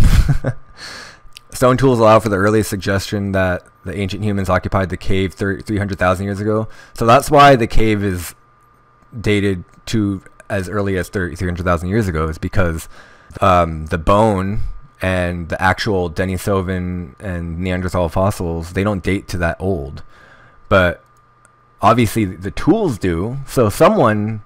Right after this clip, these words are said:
back then, three hundred thousand years ago, must have made the tools, right? I mean, they didn't just fall from the sky. So this cave must have been well known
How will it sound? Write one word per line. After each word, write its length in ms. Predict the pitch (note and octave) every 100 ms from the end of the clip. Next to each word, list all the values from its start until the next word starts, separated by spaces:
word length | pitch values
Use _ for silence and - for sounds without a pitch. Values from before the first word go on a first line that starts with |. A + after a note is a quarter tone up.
| -
back 340 | G#2 B2 G#2+
then, 500 | - G2 A2 B2+ D3 -
three 120 | A2
hundred 180 | G#2+ G2+
thousand 260 | G2 F#2
years 160 | G2 A2+
ago, 160 | G2
must 220 | F2 G2+ -
have 80 |
made 160 | G2 F2+
the 60 | D#2
tools, 400 | - E3+ D#2+ F#2+
right? 180 | F2
I 40 | F#2+
mean, 120 | G2
they 100 | F2+
didn't 280 | G#2+ - -
just 240 | F2+ - - - - _ -
fall 460 | - G2 F#2+ G#2
from 180 | - F#2+
the 80 | D2+
sky. 560 | - B2 C3 D#2 E2 - - - _ _ - -
So 680 | - B2 A2 G#2 F#2 F2+ - -
this 260 | A#2 A2
cave 380 | - C#3 D3 A#2+
must 400 | G2 G#2 A#2+ -
have 180 | B2+ G#2
been 460 | G#2+ G#2 F#2+ F#2 F#2 - - _ _ _ _ _ _ _ _ _ -
well 360 | F#2+ A2+ A2 G#2
known 640 | G2+ G2+ F2+ E2+ E2 D#2+